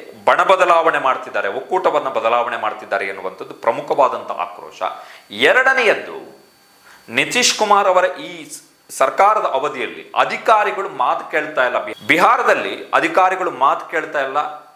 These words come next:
ಶಾಸಕರಿಗೆ ಬೆಲೆ ಕೊಡ್ತಾ ಇಲ್ಲ, ಸಚಿವರಿಗೆ ಬೆಲೆ ಕೊಡ್ತಾ ಇಲ್ಲ, ಏನೂ ಆಗ್ತಾ ಇಲ್ಲ. ಅಧಿಕಾರಿಗಳ ಮುಂದೆ ಶಾಸಕರು ಕೂಡ ತಲೆ ಬಗ್ಗಿಸಿ ಕೈ ಮುಗಿದು ನಿಂತ್ಕೊಳ್ಬೇಕಾದಂಥ ಪರಿಸ್ಥಿತಿ ಇದೆ.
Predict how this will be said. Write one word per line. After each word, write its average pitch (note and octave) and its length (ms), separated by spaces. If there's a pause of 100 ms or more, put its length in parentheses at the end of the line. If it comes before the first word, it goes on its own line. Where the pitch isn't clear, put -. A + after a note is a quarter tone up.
(420)
ಶಾಸಕರಿಗೆ D#3+ 600
ಬೆಲೆ C3 220
ಕೊಡ್ತಾ C#3 380
ಇಲ್ಲ, B2+ 460 (120)
ಸಚಿವರಿಗೆ G3 520
ಬೆಲೆ B2+ 200
ಕೊಡ್ತಾ A2+ 360
ಇಲ್ಲ, G2+ 160 (260)
ಏನೂ F#3+ 380
ಆಗ್ತಾ C#3 400
ಇಲ್ಲ. B2 180
ಅಧಿಕಾರಿಗಳ D#3 720
ಮುಂದೆ B2+ 680
ಶಾಸಕರು F3 680
ಕೂಡ D3+ 220
ತಲೆ D3 380
ಬಗ್ಗಿಸಿ D3 840 (240)
ಕೈ D#3+ 180
ಮುಗಿದು F3+ 360
ನಿಂತ್ಕೊಳ್ಬೇಕಾದಂಥ C3+ 880
ಪರಿಸ್ಥಿತಿ A#2+ 600
ಇದೆ. B2+ 420